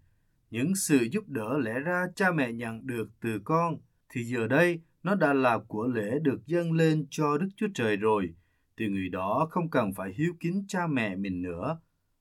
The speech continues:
Bởi điều này, các ông đã vì cớ những truyền thống của mình mà làm cho lời Đức Chúa Trời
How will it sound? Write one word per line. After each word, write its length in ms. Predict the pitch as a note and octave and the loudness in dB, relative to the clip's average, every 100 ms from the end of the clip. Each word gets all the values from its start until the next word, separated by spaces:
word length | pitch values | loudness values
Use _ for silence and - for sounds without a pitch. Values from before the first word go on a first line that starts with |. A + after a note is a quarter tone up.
| _ _ | _ _
Bởi 180 | G2 F#2+ | -6 -4
điều 200 | C3 A2 | -2 0
này, 340 | G2 G2+ F2+ E2 _ _ _ | 0 -2 -4 -8 _ _ _
các 200 | - G3+ | 0 0
ông 240 | F#3+ F3+ E3+ | 0 -4 0
đã 140 | B2 | 0
vì 200 | C3+ A#2+ G#2+ | 0 -2 -2
cớ 140 | - C#3+ G3 | 0 0 2
những 200 | C#3 D#3+ | 0 0
truyền 260 | C3+ G#2+ | -2 -2
thống 320 | G2 C3 F3 G3+ | -4 -6 -4 -4
của 160 | C#3 | -2
mình 320 | C#3 C3 A2+ G#2 _ _ | 0 0 -2 -8 _ _
mà 140 | A#2+ | -4
làm 420 | A#2+ A#2 A#2 A#2 A#2 | 0 2 4 2 0
cho 140 | F#3 | 2
lời 320 | D3 B2+ A2+ | 4 4 4
Đức 120 | D#3 G3 | 0 -2
Chúa 100 | A3+ G3 | -4 0
Trời 260 | B2+ A2 | 2 2